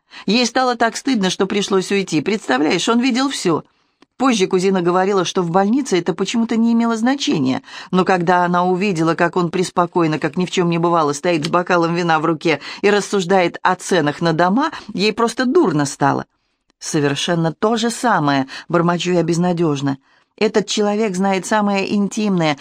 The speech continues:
самые личные детали моей жизни. Беда только в том, что я-то не могу уйти.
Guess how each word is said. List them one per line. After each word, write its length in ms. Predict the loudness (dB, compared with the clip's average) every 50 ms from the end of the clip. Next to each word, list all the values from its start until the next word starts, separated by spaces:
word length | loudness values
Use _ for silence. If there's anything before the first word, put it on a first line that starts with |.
| -8 -16 -8
самые 400 | -4 -2 0 0 0 0 0 0
личные 500 | 0 0 -2 -2 -2 -2 0 0 0 0
детали 460 | 0 -2 -2 -2 -2 -2 0 0 0
моей 420 | 0 0 0 0 0 -2 -2 -2 0
жизни. 480 | 0 0 0 0 0 0 -2 -2 -2 -6 -12 -20 -20 -20 _ -6
Беда 320 | -2 0 0 2 2 2 2
только 280 | 0 -2 -2 -2 -4
в 60 | -6 -4
том, 240 | -2 -2 -2 -2
что 180 | -2 -2 -2 -2
я-то 500 | -2 -2 -2 0 0 0 0 -2 -2 0
не 120 | 0 2 2
могу 440 | 2 2 0 0 -2 -4 -4 -4 -2
уйти. 560 | 0 -2 -2 -2 -4 -4 -2 0 0 0